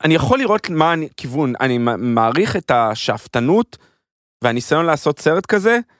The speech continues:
אני חושב שדווקא זה ייקח את מארוול צעד אחורה ויגרום לפייגי לחשוב,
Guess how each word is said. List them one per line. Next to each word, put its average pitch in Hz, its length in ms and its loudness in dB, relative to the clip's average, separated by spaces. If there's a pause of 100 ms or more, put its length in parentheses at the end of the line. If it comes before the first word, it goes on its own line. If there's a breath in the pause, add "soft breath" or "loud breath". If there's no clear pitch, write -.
(260)
אני 120 120 -2
חושב 156 400 -2
שדווקא - 1400 -2
זה 123 160 -4
ייקח 165 340 -2
את - 140 -10
מארוול 143 320 0
צעד 139 260 -2
אחורה 170 320 0
ויגרום 135 320 -2
לפייגי 131 360 -4
לחשוב, 185 440 -2